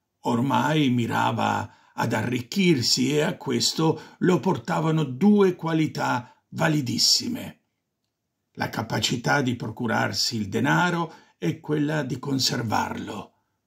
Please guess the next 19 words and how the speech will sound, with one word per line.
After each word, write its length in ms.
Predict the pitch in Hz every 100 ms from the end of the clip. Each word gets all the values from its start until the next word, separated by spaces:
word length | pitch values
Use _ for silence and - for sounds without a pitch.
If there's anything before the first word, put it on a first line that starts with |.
| _ _ _ _
Sarebbe 720 | - 123 110 151 120 123 117 110
bastata 960 | 113 104 - 135 120 120 113 - -
una 280 | - 226 190
sola 460 | 165 202 160 107 110
delle 280 | 107 110 104
due 400 | 110 107 107 - -
a 180 | - 123
renderlo 880 | - 123 113 110 107 101 101 101 98
ricco. 640 | - 104 - - 226 - - _ _ _ _ _ _ _ _ _ _
Quest'uomo 800 | 185 180 - 175 175 156 156 156
molto 500 | 151 165 139 156 143
frugale, 760 | - 139 131 139 127 131 131 123
che 160 | 127
aveva 360 | 110 117 120 117
cura 340 | - 139 127
tanto 560 | 117 139 139 143 - 127
del 200 | 127 117
patrimonio 760 | 123 110 117 120 131 127 113
quanto 680 | 110 117 110 120 - 113 104